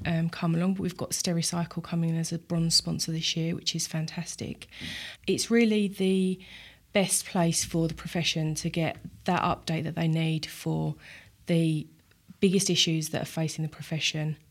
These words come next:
It's, it's the biggest training event that we offer as an institute, all in one place over a really short period of time, and it's an excellent opportunity for them to network with one another.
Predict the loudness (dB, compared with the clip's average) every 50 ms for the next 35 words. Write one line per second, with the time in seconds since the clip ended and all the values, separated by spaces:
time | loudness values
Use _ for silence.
0 | _ -10 -6 -4 -4 -2 0 -2 -2 -2 -4 -4 -4 -4 -4 -4 0 0 2 2
1 | 2 0 0 -2 -2 -2 0 0 0 0 -2 -2 -2 -4 -4 -4 -4 -2 0 0
2 | 0 0 0 -2 -6 -6 -6 -4 -4 -4 -2 -2 0 0 0 0 -2 -2 -2 0
3 | 0 0 0 0 -4 -6 -8 -12 -6 -4 0 0 2 2 0 0 0 -2 -4 -4
4 | -4 -4 -2 -2 -2 -4 -4 -2 -4 -4 -2 -4 -4 -2 0 0 0 0 0 -2
5 | -2 -4 -4 -2 -2 0 0 -2 -2 -4 -6 -4 -4 -4 -2 -2 -4 -6 -8 -14
6 | -14 -12 -12 -12 -14 -14 -8 -4 -2 -2 -2 -2 -2 0 0 0 -2 -4 -6 -6
7 | -6 -4 -4 -6 -6 -6 -4 -2 0 0 -2 -2 -4 -6 -4 -2 0 0 0 0
8 | 0 -2 -2 -2 -2 -4 -6 -6 -6 -6 -6 -2 0 0 0 0 0 0 0 -2
9 | -4 -6 -6